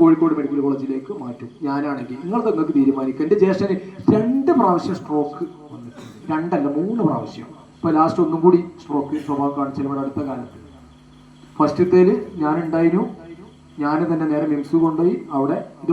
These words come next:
പറയാതെ പോയി, അങ്ങനത്തെ സംഗതിയാണ്. അവിടെ കാണിച്ചു, ഡോക്ടറെ ബന്ധപ്പെട്ടു, എൻ്റെ വൈഫിനെ കാണിക്കുന്ന ഡോക്ടറെ, ഡോക്ടർക്ക് ബന്ധപ്പെട്ട് കാര്യങ്ങൾ പറഞ്ഞു.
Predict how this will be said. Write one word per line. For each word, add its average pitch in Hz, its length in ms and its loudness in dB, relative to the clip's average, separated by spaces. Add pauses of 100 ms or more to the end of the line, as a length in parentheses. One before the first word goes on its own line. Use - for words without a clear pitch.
പറയാതെ 175 360 2
പോയി, 170 120 6
അങ്ങനത്തെ 165 280 -2
സംഗതിയാണ്. 151 420 0 (100)
അവിടെ 147 180 -4 (800)
കാണിച്ചു, 156 360 2 (240)
ഡോക്ടറെ 143 360 2
ബന്ധപ്പെട്ടു, 151 460 -2
എൻ്റെ 151 160 0
വൈഫിനെ 143 320 -2
കാണിക്കുന്ന 151 300 -4
ഡോക്ടറെ, 139 260 -4
ഡോക്ടർക്ക് 131 360 -4
ബന്ധപ്പെട്ട് 143 360 -6 (100)
കാര്യങ്ങൾ 135 300 -4 (100)
പറഞ്ഞു. 131 280 -6